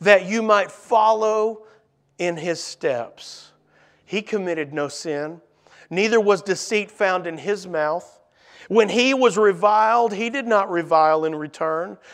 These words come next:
When he suffered, he did not threaten, but continued entrusting himself, and this is what he calls us to do, continued to entrust himself to him who judges justly.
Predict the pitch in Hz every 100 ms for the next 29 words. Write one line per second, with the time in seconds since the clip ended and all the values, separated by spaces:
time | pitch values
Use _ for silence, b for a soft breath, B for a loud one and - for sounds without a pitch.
0 | B B 208 240 214 175 277 311 302 311
1 | 226 208 254 220 247 247 - _ _ _
2 | _ - 190 196 220 175 156 139 - 143
3 | 131 143 151 180 b b b - 214 214
4 | 254 214 214 - 269 277 285 330 311 -
5 | B - 214 220 - 277 262 - 330 302
6 | 262 294 285 - 302 226 226 226 208 247
7 | 254 233 254 240 202 240 240 254 247 240
8 | - 233 277 254 202 220 B B - 262
9 | 214 - 277 277 277 - 254 226 - -
10 | 285 - - 254 190 - 185 156 175 -
11 | B B B B - 220 185 220 214 202
12 | 202 151 202 208 170 165 151 135 143 175
13 | - - 151 131 117